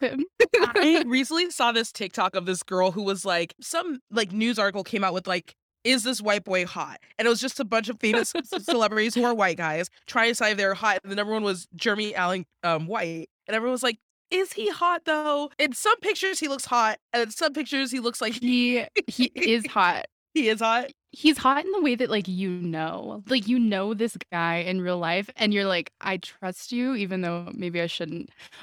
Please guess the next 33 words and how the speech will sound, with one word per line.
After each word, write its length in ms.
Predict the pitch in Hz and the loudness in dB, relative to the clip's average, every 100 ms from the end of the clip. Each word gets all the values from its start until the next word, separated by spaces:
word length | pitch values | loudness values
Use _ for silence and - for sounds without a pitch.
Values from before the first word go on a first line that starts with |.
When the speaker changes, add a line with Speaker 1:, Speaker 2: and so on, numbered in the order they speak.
| - | 0
Speaker 1:
But 160 | 262 269 | 2 4
he 160 | 330 | 2
seems 200 | 392 440 | 4 2
really 220 | 320 339 302 | 4 4 4
great 260 | - 262 | 4 4
in 120 | 220 | 4
real 140 | 202 175 | 2 2
life. 200 | 151 139 | 0 2
<laughs> 260 | 320 285 | 2 4
His 640 | 415 - 440 403 - 494 302 | 4 4 4 2 4 6 6
Speaker 2:
I'm 120 | 277 | 6
Speaker 1:
characters, 300 | 392 415 277 | 6 4 4
Speaker 2:
obsessed 180 | 403 262 | 2 4
Speaker 1:
on 60 | 285 | 4
the 40 | |
Speaker 2:
with 80 | 226 | 2
Speaker 1:
other 60 | 208 | -2
hand, 220 | 196 190 | -4 -8
yeah. 220 | - 214 - | -12 -16 -2
Speaker 2:
I'm 180 | 247 247 | 0 2
obsessed 280 | 269 339 247 | 2 2 2
with 80 | 269 | 2
Speaker 1:
<laughs> 0 | |
Speaker 2:
him 80 | 233 | 0
and 100 | 190 | 2
Addison. 340 | 190 190 196 | 0 0 -4
I 80 | 180 | -6
think 180 | 170 175 | -6 -4
they're 140 | 180 | -2
really 200 | 175 170 | -2 -4
cute. 220 | 151 160 - | -4 -6 -2
I 120 | 175 | 0
like, 380 | 180 180 170 | 0 -2 -6